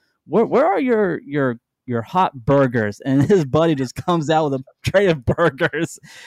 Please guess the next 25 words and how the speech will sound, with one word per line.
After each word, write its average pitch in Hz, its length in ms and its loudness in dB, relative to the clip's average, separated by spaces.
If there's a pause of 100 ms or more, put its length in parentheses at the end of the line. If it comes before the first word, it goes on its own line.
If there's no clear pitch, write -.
(120)
and - 180 2
he 220 140 2
goes, 175 240 4
"Th-, 160 580 -16 (160)
they're 120 120 -6
right - 200 -4
there, 165 200 0
sir." 127 380 0
<laughs> - 40 -8
I'm 226 140 2
like, 202 240 0
"Oh, 190 340 6 (100)
well, 196 220 0
thanks, 262 300 -2
dude. 170 200 0
I'll 262 260 -4
have 233 120 2
one, 220 200 0
I 247 140 -2
have 214 200 2
one 214 160 6
of 190 60 4
those 175 200 4
for 143 160 -4
lunch." 120 480 -6